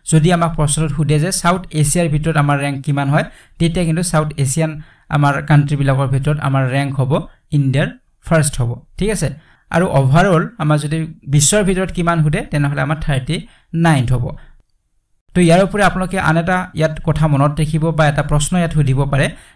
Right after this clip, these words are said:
যে ইণ্ডিয়াৰ অভাৰঅল স্ক'ৰ কিমান হয়। আমি ৰেংকটো জানিলোঁ থাৰ্টি নাইন হয়, কিন্তু স্ক'ৰৰ কথা সুধিব পাৰে যে কিমান স্ক'ৰ পাইছে ইণ্ডিয়াই।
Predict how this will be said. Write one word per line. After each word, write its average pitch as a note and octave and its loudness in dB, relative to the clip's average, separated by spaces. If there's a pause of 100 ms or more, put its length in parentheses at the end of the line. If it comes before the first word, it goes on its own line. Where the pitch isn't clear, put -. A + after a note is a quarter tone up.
(100)
যে F3 0
ইণ্ডিয়াৰ D#3 2
অভাৰঅল D3+ 2
স্ক'ৰ G3 -4
কিমান B2+ 0
হয়। A#2+ -2 (320)
আমি D#3+ 0 (100)
ৰেংকটো D3+ 2
জানিলোঁ D3+ 0 (140)
থাৰ্টি D3+ 0
নাইন C#3+ 2
হয়, D#3+ 0 (360)
কিন্তু F3+ -2
স্ক'ৰৰ G3 0
কথা F#3+ -4
সুধিব F3+ -4
পাৰে F3+ -4 (320)
যে E3 -4
কিমান F3+ -2
স্ক'ৰ E3 2
পাইছে D#3 0
ইণ্ডিয়াই। D3 0